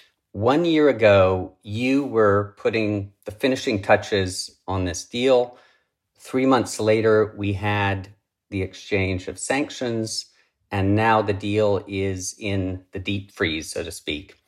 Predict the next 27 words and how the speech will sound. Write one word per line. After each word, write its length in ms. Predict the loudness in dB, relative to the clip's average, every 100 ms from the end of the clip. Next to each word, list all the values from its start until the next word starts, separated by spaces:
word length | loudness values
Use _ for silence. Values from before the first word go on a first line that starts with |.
| _ -20 _ _ _ _ -16
You've 300 | -6 -4 -4
said 320 | 0 2 2
it's 280 | 0 -6 -8
time 560 | -8 -4 -4 -4 -6 -12 -8
for 120 | -6
the 120 | -4
E 160 | -6 -8 -8
U 120 | -8
to 220 | -8 -6
re-engage 1120 | -4 -4 -4 -4 -2 0 2 0 -4 -16 -20 _ _ _
with 200 | -10 -6
Beijing. 560 | -4 -4 -2 -4 -4 -6 -12 _ _ _ _ _ _ -8
Do 120 | -6
you 260 | -4 -4
see 600 | -4 -4 -6 -6 -8 -12 _ _ -4
a 60 | -4
path 760 | -4 -2 0 0 -2 -8 -20 _
for 220 | -6 -2
achieving 580 | -2 -4 -8 -4 -4 -6
progress 760 | 2 2 2 2 2 2 -4 -10 -6
on 460 | -2 0 0 -2 -6 _ _ _ -18
trade 480 | 2 4 4 2 -2
and 140 | -2
investment 640 | 0 2 2 2 -4 -4
issues 460 | -6 -8 -8 -10 -10
with 120 | -12
China 580 | -10 -8 -6 -4 -6 -8